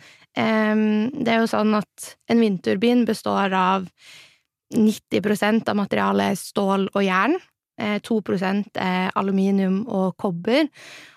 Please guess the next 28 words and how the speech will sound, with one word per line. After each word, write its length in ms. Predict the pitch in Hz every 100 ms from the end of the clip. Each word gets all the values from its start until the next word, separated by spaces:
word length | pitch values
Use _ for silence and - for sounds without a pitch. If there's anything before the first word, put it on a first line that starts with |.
| -
Og 100 | 233
det 80 |
er 140 | 233 254
materialet 480 | 285 262 208 202 202
som 140 | 214
det 100 | 208
finnes 260 | 208 196 180
etablerte 600 | 196 208 185 190 190 196
ver-, 240 | 196 175 -
verdikjeder 640 | 208 185 190 185 185 190 -
for 240 | - 185
å 220 | - 190
resirkulere. 840 | 185 185 - 196 - 185 180 202 269 - - - - - _
Men 180 | 240 247
så 120 | 240
er 60 | 233
det 80 | 226
sånn 120 | 226
at 100 | 220 -
turbinblane-, 920 | 220 202 214 269 233 196 190 196 214
blader, 560 | 202 202 190 214 294 254 -
de 200 | - 226
er 80 | 226
laget 280 | 214 190 190
av 180 | 208 214
komposittmateriale 1200 | - 208 214 - 233 - 208 180 - 180 180 214
eller 140 | 196
glassfiber, 960 | 190 202 - - - 208 226 185 220